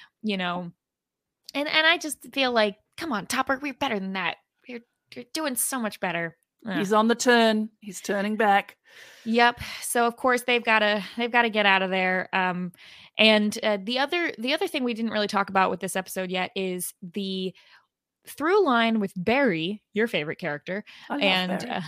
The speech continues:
Speaker 1: <laughs> and Rafe, and how Barry gives Rafe some interesting advice here, uh, about how to handle Ward. What did you think about
Speaker 2: "You
Speaker 1: that?
Speaker 2: will never be free while Ward is around. Get rid of him."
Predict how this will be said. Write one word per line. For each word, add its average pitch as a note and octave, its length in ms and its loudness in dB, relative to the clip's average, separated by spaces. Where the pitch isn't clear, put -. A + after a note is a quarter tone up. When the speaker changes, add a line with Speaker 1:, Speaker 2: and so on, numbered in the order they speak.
Speaker 1:
<laughs> G3+ 140 -4
and G#3 200 0
Rafe, F#3 340 -2
and G3+ 140 0
how A3+ 120 0
Barry F4 340 0
gives B3+ 360 -4
Rafe B3 240 0
some G3+ 520 -4
interesting B3+ 480 -4
advice E3+ 400 -4
here, - 400 -10
uh, F3 200 -2
about F#3+ 360 0
how F#3 140 -2
to F#3 80 -2
handle F3 340 -6
Ward. D#3+ 400 -8
What G#3+ 80 -4
did A3 120 -6
you A3 60 -6
think F#3+ 140 -8
about F#3+ 160 -8
Speaker 2:
"You A#3+ 220 4
Speaker 1:
that? C#4+ 60 2
Speaker 2:
will C4+ 200 4
never A#3+ 260 4
be A#3+ 140 -4
free F#3+ 460 -2
while F3+ 260 0
Ward F#3 300 -2
is F3+ 100 -6
around. D#3+ 540 -4
Get - 180 -6
rid E3+ 160 -6
of E3+ 80 -10
him." E3 300 -12